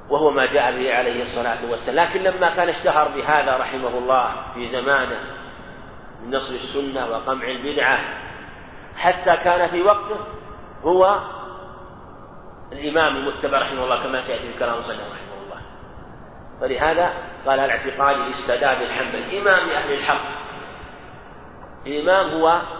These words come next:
الجامع لخصال الخير، كل من جمع خصال الخير فهو إمام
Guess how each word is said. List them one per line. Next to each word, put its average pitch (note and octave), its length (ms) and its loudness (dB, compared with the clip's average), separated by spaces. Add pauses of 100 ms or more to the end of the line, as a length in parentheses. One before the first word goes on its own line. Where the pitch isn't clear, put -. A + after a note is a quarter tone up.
(1000)
الجامع C#3 600 2 (160)
لخصال B2+ 440 0
الخير، A#2+ 340 -2 (240)
كل E3+ 240 -4
من D3+ 100 -2
جمع D3 200 0
خصال B2+ 220 -4
الخير E3+ 200 2
فهو C3 180 0
إمام B2 340 0